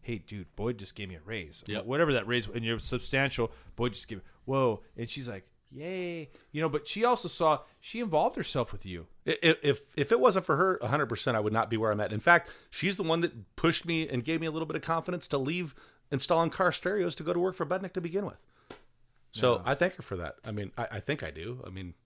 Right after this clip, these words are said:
Speaker 1: <laughs> You do.
Speaker 2: yeah.
Speaker 1: No, and,
Speaker 2: It,
Speaker 1: and,
Speaker 2: it's
Speaker 1: and
Speaker 2: made a great life for me and my family. It really has.
Speaker 1: No, and, and you know what? It's awesome that she's involved like that. And, and, uh,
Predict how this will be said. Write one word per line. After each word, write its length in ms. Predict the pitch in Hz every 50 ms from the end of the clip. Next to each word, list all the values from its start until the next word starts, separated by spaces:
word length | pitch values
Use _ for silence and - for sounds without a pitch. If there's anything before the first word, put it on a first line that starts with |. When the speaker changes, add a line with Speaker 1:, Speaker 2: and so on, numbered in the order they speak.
| - 127 - - - 151
Speaker 1:
<laughs> 420 | - - 208 - - 196 - 190
You 120 | 190 220
do. 280 | 226 165 139 143 165 170 - - - - - - - -
Speaker 2:
yeah. 140 | 143 143
Speaker 1:
No, 220 | 247 311 294 208 -
and, 160 | - 208 220
Speaker 2:
It, 60 | - 185 220
Speaker 1:
and, 60 | 202
Speaker 2:
it's 100 | 190 190
Speaker 1:
and 80 | 196 185
Speaker 2:
made 100 | 190 175
a 60 | 147
great 200 | 123 135 139 127
life 200 | 123 120 113 -
for 100 | - 120
me 120 | 104 110 110
and 60 | 104
my 120 | 101 95
family. 300 | - 107 95 87 82 90
It 60 | 87
really 200 | 92 104 101 92
has. 320 | 87 92 - - - - -
Speaker 1:
No, 260 | - 196 208 165 131 - -
and, 140 | 165 165 135
and 180 | 160 170 165
you 120 | 165 170 170
know 80 | 180
what? 180 | 170 170 165 -
It's 200 | - - 139 -
awesome 400 | 127 120 127 135 147 139 - 147
that 160 | 139 123 117 -
she's 200 | - 143 131 120
involved 380 | 110 98 110 113 123 139 135
like 180 | 139 139 139 139
that. 340 | 147 143 147 156 151 - -
And, 220 | - 117 113 117 110 -
and, 240 | 120 117 113 107
uh, 340 | 113 110 110 107 107 107 107